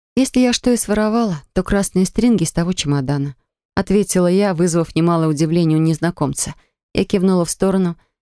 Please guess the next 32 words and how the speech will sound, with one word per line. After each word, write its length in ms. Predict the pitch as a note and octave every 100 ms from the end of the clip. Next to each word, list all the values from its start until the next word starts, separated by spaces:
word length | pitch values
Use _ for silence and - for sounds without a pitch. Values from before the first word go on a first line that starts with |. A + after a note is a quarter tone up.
| _ A3
и 40 |
он 100 | A3+
повернул 480 | F#3+ F3 F3 F3+ F3
голову 400 | D#3+ G3 E3+ D#3+
по 120 | -
указанному 560 | D#3 - D#3+ D3 D#3 D3
направлению, 680 | C#3+ D3 C#3+ E3+ F3+ E3 - _ _ _
ослабив 640 | F#3+ F3 F#3+ G3 E3+ E3 -
хватку. 540 | - D#3 C3+ - B2+ - _ _ _ _ _ -
Это 180 | F3 E3
было 180 | F#3
его 200 | F#3 F3
ошибкой, 600 | F#3 - F#3 - - - _ _
так 160 | E3 D#3
как 160 | E3+ -
этого 260 | F3 - D#3
замешательства 760 | E3 E3 - F3 D3 - D3 D3
мне 160 | F3+
хватило 500 | F3+ D#3+ D#3 G3+ E3
для 140 | B2+ C3+
того, 220 | C#3+ D#3
чтобы 300 | - C3 C#3
вырваться. 520 | C#3+ C#3 - - C#3 - _ _ _ _ _
Мне 120 | G#3+
удалось 340 | A#3 A#3+ A#3+ -
ударить 380 | G#3 G#3+ G3+ G3
его 120 | F#3
по 140 | F3+
ноге 380 | F3 D#3+ E3 G#3+
и 20 |
сделать 340 | D#3+ E3+ E3 -
подсечку, 580 | D#3+ - D3 - F#3+